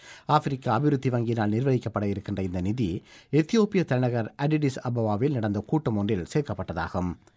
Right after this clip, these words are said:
மிகவும் மோசமாக பாதிக்கப்பட்ட மூன்று நாடுகளான கினி, லைபீரியா மற்றும் சியராலியோனில் பயன்படுத்தப்படவிருக்கின்ற குறைந்தபட்சம் ஆயிரம் சுகாதார பணியாளர்களுக்காவது ஊதியம் வழங்க இந்த பணம் பயன்படுத்தப்படும்.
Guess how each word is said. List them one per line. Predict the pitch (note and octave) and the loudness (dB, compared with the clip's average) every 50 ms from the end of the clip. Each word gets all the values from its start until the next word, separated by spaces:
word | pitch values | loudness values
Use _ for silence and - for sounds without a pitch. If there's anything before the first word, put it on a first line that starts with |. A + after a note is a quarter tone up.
| _ - - - - - _ | _ -20 -20 -20 -20 -12 _
மிகவும் | - E3+ G#3 G#3+ C4+ - A3+ F#3 | 2 2 4 4 4 4 4 4
மோசமாக | C3+ C#3 F#3 A#3+ - A#3+ A3 G#3+ F3+ F3+ | 4 4 4 4 2 2 2 2 2 0
பாதிக்கப்பட்ட | D3 - D3+ D3 D3+ D3+ - C#3 B2+ C3 - C3+ B2 | 0 0 0 0 0 -2 -4 -4 -2 -2 0 0 0
மூன்று | A2+ A#2 C#3+ F3 F#3+ E3 C#3 | 2 2 2 2 2 2 0
நாடுகளான | A2 A2+ A#2+ C3+ C3+ A#2+ B2 A#2+ B2 D3 E3 F3 E3+ B2+ A2+ A2+ | 0 0 0 0 0 0 -2 0 0 0 -2 -2 -4 -4 -2 0
கினி, | B2 B2+ C#3 D#3+ F#3+ G3+ D#3+ B2 | 2 2 2 0 -2 -6 -8 -4
லைபீரியா | G#2+ A2 A2+ C3 C3 C3 B2 B2 B2+ B2+ - | -2 0 0 2 2 2 2 2 0 -2 -2
மற்றும் | - C3+ C3 B2+ - A2+ G#2 - - | -2 -2 -2 0 0 -2 -2 0 0
சியராலியோனில் | D#3 D#3+ D#3 D3 C3+ B2 A#2 A2+ A2+ A2 G#2 - | 2 2 4 2 2 0 0 0 0 -2 -2 -2
பயன்படுத்தப்படவிருக்கின்ற | A2+ A2+ B2+ C3+ B2+ B2+ - G2+ - G2 G2 F#2+ G#2 G#2+ A2 - D3 D#3+ F3 F3+ G3 - - - - - _ _ | -2 0 0 0 -2 -4 -4 -4 -4 -4 -2 -2 -2 -2 -2 -2 0 2 2 0 0 -2 -8 -18 -20 -20 _ _
குறைந்தபட்சம் | - D3 D3+ D3+ C#3+ B2+ C3 B2 - - A2+ F2+ - - | 2 4 4 6 4 4 2 0 0 -2 -4 -4 -4 -8
ஆயிரம் | - F#2+ B2 D#3 F3+ F#3+ F#3+ F3 F3+ F3 D#3 | -6 0 2 4 4 4 2 2 0 -2 -2
சுகாதார | - - A#2+ C3+ D3 D3+ D3+ C3+ B2 A2 - A#2 | -4 -2 0 2 2 2 2 2 0 0 -2 -2
பணியாளர்களுக்காவது | G#2+ A#2+ B2+ A#2+ A#2+ A2 G#2 G#2 - - F#2 G2 B2+ D#3 D#3+ B2 F2 - - - - _ _ | 0 0 0 0 0 -2 -2 -4 -4 -2 -2 0 0 2 2 0 0 -2 -6 -14 -20 _ _
ஊதியம் | - C#3 F3+ G3+ F#3+ F3+ C#3 G#2+ | 0 2 4 4 4 2 2 2
வழங்க | F#2 G#3 A#2 C3 B2 G2+ E2 D2+ - | 2 2 2 2 0 -2 -6 -6 -2
இந்த | - D#3 D3+ C3 G#2 | -2 0 0 0 0
பணம் | - - C3+ A2 F2+ E2+ | 0 0 0 0 -2 -2
பயன்படுத்தப்படும். | - C#3+ C#3+ A#2+ - - - F2+ - F#2+ F2+ F2 E2+ D#2+ - | -2 -2 -2 -2 -4 -6 -8 -6 -4 -2 -2 -2 -2 -4 -8